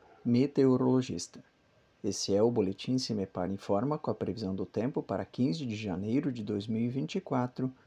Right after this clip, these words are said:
no Paraná. Nesse início de semana, o tempo fica instável e abafado nas diversas regiões paranaenses.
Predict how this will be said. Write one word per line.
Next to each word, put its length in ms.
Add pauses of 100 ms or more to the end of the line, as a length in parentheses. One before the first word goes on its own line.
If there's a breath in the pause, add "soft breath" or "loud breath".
(100)
no 160
Paraná. 440 (960 soft breath)
Nesse 300
início 320
de 100
semana, 540
o 100
tempo 300
fica 400
instável 800
e 100
abafado 720
nas 220
diversas 560
regiões 380
paranaenses. 920